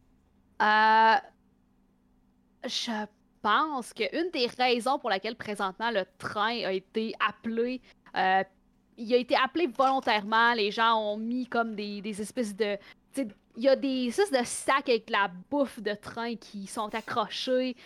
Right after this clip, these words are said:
puis, euh, il y a différentes phéromones de train qui ont été mis parce que c'est le dernier ultimatum de la ville. Euh, s'il y a plus de train qui passe, la station est obsolète,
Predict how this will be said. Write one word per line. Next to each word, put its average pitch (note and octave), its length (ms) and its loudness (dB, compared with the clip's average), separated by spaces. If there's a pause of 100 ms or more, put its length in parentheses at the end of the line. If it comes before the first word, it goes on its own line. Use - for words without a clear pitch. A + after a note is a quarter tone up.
(200)
puis, G#3+ 300 0
euh, G3 320 4
il G3+ 80 -4
y G#3 60 0
a G#3 40 2
différentes B3 400 0
phéromones B3 580 0
de A3+ 120 0
train B3 240 -6
qui B3 80 -8
ont A3+ 40 -6
été G#3+ 200 -10
mis A#3+ 180 -8
parce A3 240 0
que A3+ 260 0
c'est B3 520 -4
le G#3+ 240 0
dernier C4+ 400 0
ultimatum A#3+ 640 0
de A3 80 0
la G#3+ 240 2
ville. A#3+ 360 -2 (320)
Euh, G#3+ 160 6
s'il B3+ 200 -2
y - 20 6
a C#4+ 60 2
plus E4 180 -4
de - 60 -20
train D#4 240 -2
qui - 80 -10
passe, C4 380 4
la G#3+ 120 0
station A#3 360 -4
est A#3 140 -6
obsolète, A#3+ 720 -2